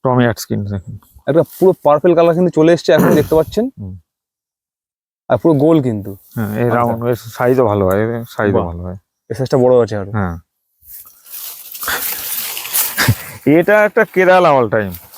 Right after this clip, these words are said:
Speaker 2: কেরালা all time?
Speaker 1: এই গোল গোলা, গোল
Speaker 2: Actu-,
Speaker 1: গোলা।
Speaker 2: actually অনেকটা কিন্তু এটা কিন্তু কাশ্মীরের মতো
Speaker 1: এই
Speaker 2: লাগছে শেপটা।
Speaker 1: হুম। বাড়ি ফোরের মতন কোয়ালিটি মনে হচ্ছে। all টা-, কেরালা all
Speaker 2: দেখুন।
Speaker 1: time। এ সেরকম
Speaker 2: আম-
Speaker 1: একটা মানে বাড়ি ফোরের, মানে বাংলাদেশে বাড়ি ফোরের মতন একটা কোয়ালিটি।
Speaker 2: আচ্ছা, আচ্ছা।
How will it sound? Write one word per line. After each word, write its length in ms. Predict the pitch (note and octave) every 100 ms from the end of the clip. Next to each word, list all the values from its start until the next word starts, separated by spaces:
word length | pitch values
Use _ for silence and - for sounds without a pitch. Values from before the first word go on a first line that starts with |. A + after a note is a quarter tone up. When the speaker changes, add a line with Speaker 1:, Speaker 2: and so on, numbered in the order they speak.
| - -
Speaker 2:
কেরালা 280 | D#3 F#3 F3+
all 120 | F#3+
time? 280 | F#3+ D#3+ C3
Speaker 1:
এই 40 |
গোল 280 | C#3 F#3 F3+
গোলা, 280 | E3+ D3 B2
গোল 220 | C#3+ F3
Speaker 2:
Actu-, 100 | C#3+
Speaker 1:
গোলা। 140 | A#2+
Speaker 2:
actually 320 | - G3+ B3 A3
অনেকটা 220 | G#3+ A#3+
কিন্তু 200 | A3+ G#3+
এটা 120 | A3+
কিন্তু 240 | A3 A3
কাশ্মীরের 420 | A3 F#3+ F#3+ G#3 G#3+
মতো 100 | E3
Speaker 1:
এই 100 | E3
Speaker 2:
লাগছে 220 | D#3+ C#3+
শেপটা। 360 | - A#2+ - C3
Speaker 1:
হুম। 160 | A2+ - _ _ _ _ _
বাড়ি 300 | B2 D#3+ F3
ফোরের 280 | D3+ F3+ F#3+
মতন 400 | F#3+ F#3 D3 C3
কোয়ালিটি 460 | - D3 C3 G#2 G2+
মনে 220 | G#2 G2+
হচ্ছে। 240 | G2+ - G#2+ - _ - D3
all 160 | C3
টা-, 100 | A#2
কেরালা 360 | G#2+ E3 E3+ D3+
all 180 | A#2 A#2
Speaker 2:
দেখুন। 160 | G#2
Speaker 1:
time। 120 | G2 _ _ _ _ -
এ 80 | D3
সেরকম 220 | E3 G#3
Speaker 2:
আম- 120 | A#3+
Speaker 1:
একটা 260 | B3 A#3 E3+
মানে 380 | E3+ F3+ F3 D#3
বাড়ি 240 | D#3+ F#3
ফোরের, 260 | E3+ G#3+ F#3+
মানে 220 | F3 E3+
বাংলাদেশে 440 | D3+ E3+ E3 E3
বাড়ি 240 | E3 D#3 D3+
ফোরের 220 | D#3+ E3+
মতন 220 | E3 D#3
একটা 140 | C#3
কোয়ালিটি। 400 | C3 B2+ A2+ -
Speaker 2:
আচ্ছা, 360 | G2+ - A#2 A2+
আচ্ছা। 260 | A2 -